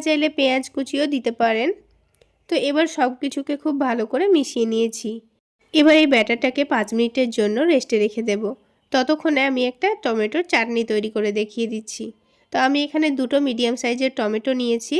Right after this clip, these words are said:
একটা টমেটোকে চার ভাগ করে কেটে নিয়েছি। তো দুটো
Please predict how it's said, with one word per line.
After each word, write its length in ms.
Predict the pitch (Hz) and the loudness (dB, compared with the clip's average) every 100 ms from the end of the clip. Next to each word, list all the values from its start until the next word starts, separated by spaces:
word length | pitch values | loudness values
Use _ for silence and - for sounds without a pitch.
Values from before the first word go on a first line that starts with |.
| 466 _ _ _ _ _ _ | -4 _ _ _ _ _ _
একটা 280 | - 220 294 294 | 0 2 2 4
টমেটোকে 440 | 311 320 320 285 262 | 6 6 4 2 2
চার 120 | - 233 | 4 2
ভাগ 120 | 233 233 240 | 0 -4 0
করে 140 | 247 294 | 0 2
কেটে 200 | 220 214 208 | 0 0 2
নিয়েছি। 380 | 202 202 - 214 214 _ _ _ _ | 2 0 -4 -8 -8 _ _ _ _
তো 40 | 277 262 | 0 2
দুটো 180 | 302 | 2